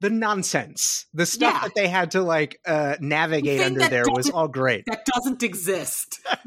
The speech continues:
Speaker 2: But, like, literally that of, like, it's, it's a prison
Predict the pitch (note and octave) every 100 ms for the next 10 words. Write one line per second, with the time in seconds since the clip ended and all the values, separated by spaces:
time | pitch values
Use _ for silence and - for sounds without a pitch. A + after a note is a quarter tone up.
0 | - _ - _ - _ - _ - _
1 | _ _ - - - - C#4+ B3+ B3+ -
2 | B3 D4+ F4 D4+ C4+ B3+ B3+ F#3 F3+ F3+
3 | F3+ - _ _ _ _ - B3 - -
4 | _ _ _ _ _ _ _ _ _ _
5 | _ A3 A3 A#3+ - D4 D4 C#4+ E4 E4